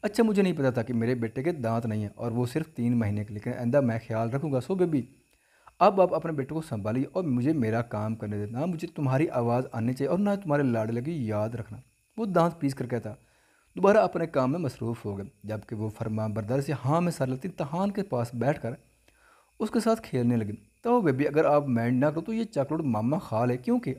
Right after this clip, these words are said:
आप तो वैसे भी नहीं खा सकते, आपकी तो दांती नहीं है ना।" वो काफ़ी देर चॉकलेट को देखती सोचती रही कि क्या करे, फिर खुद ही अपने ताहू बेबी से पूछने लगी। वो अपनी तमाम तर ध्यान अपने काम की तरफ लगाने की कोशिश कर रहा था,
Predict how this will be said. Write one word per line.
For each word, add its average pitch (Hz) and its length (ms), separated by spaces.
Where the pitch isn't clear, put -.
आप 143 240
तो 156 60
वैसे 160 280
भी 156 200
नहीं 226 180
खा 131 220
सकते, 113 260
आपकी 110 380
तो 160 160
दांती 117 520
नहीं 147 180
है 160 60
ना।" 196 260
वो 247 120
काफ़ी 220 260
देर 208 120
चॉकलेट 147 420
को 175 160
देखती 127 400
सोचती 117 340
रही 104 100
कि 240 100
क्या 123 400
करे, 113 260
फिर 254 120
खुद 214 240
ही 214 80
अपने 185 220
ताहू 170 260
बेबी 123 280
से 180 140
पूछने 117 420
लगी। 101 140
वो 254 120
अपनी 254 180
तमाम 147 460
तर 143 220
ध्यान 123 320
अपने 160 300
काम 120 300
की 120 120
तरफ 156 240
लगाने 113 380
की 104 120
कोशिश 127 380
कर 107 160
रहा 104 120
था, 104 200